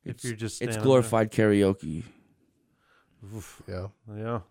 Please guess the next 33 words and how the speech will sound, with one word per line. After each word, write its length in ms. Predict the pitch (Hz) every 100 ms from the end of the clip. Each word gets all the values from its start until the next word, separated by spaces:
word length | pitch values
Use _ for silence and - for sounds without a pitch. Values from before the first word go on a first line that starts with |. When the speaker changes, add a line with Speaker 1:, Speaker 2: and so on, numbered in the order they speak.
| _ _ _ _ _ _ _ _ _ _ _ -
Speaker 2:
Not 260 | 123 143 135
to 60 |
diss 260 | 117 135 120
anybody 360 | 117 110 113 110
that 220 | 110 101
does 240 | 113 127
it, 140 | 107 95
you 120 | 104
know, 300 | 101 104 123 _ _ _ -
but 340 | 107 104 87 - -
step 280 | - 117
your 100 | 117
game 240 | 117 143 135
up. 160 | 104 - -
These 140 | 107
people 260 | - 110 110
paid 200 | 113 113
a 60 |
ticket 340 | 104 127 120 117
to 60 | 104
come 180 | 113
see 200 | 104 -
you. 180 | 123 107 - _ -
Speaker 1:
Yeah. 380 | 139 120 123 107 -
Speaker 2:
Give 160 | 113
'em, 200 | 113 110
give 160 | 101 120
'em 120 | 117
more 240 | 113 117 120
than 160 | 113
their 100 | 110
money's 340 | 107 117 110 87
worth. 380 | 82 80 -